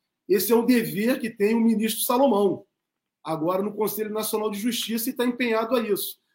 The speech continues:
Mas nós temos que saber quem patrocinou a candidatura, quem financiou a candidatura dessa turma. Esse dinheiro veio de onde? Eu tô aqui deixando dúvidas, eu não estou afirmando. São dúvidas que precisam ser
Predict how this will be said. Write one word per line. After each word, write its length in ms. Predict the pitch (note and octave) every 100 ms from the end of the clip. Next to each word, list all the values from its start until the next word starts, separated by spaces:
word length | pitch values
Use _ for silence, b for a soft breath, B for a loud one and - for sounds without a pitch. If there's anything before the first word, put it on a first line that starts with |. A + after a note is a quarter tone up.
| _ _
Mas 160 | A3 C4+
nós 100 | C#4
temos 200 | C4+ C#4
que 100 | -
saber 460 | G#3+ E3+ C4+ - -
quem 260 | E4+ F4+
patrocinou 680 | C#4+ C4+ B3+ A#3+ - G3 A3
a 100 | A#3
candidatura, 800 | A3+ A3 G#3 F#3 - F3+ F#3 F#3+ - _ _ _ _ _ _
quem 260 | - D4 D4
financiou 480 | B3 A#3+ A#3 A3 A3+
a 80 | A#3+
candidatura 540 | A#3+ G3+ A3 A3 A3
dessa 220 | A3+ C4
turma. 460 | C4 G#3 G3+ C#3+ - _ _ _ _ _ _ _ _ _ _
Esse 240 | A#3 B3 B3+
dinheiro 300 | B3 C#4 A#3+
veio 140 | C#4+
de 120 | C4+
onde? 540 | A3+ A3+ F#3 D3 - -
Eu 80 | D#3+
tô 100 | B3+
aqui 180 | C4 C4
deixando 500 | A3 - C4+ D4 C#4
dúvidas, 500 | B3 C4+ F3 D3+ D#3
eu 80 |
não 60 | G3+
estou 220 | - B3+
afirmando. 580 | C4+ C4 F#3+ G3 G3+ - _ _ _ _ _ _
São 200 | - B3+
dúvidas 720 | F3+ C#4+ A#3 G3 C#3+ F3+ - _ _ _
que 140 | - A3+
precisam 580 | A3 G3+ - A#3+ A3 F#3
ser 440 | - A#3+ - -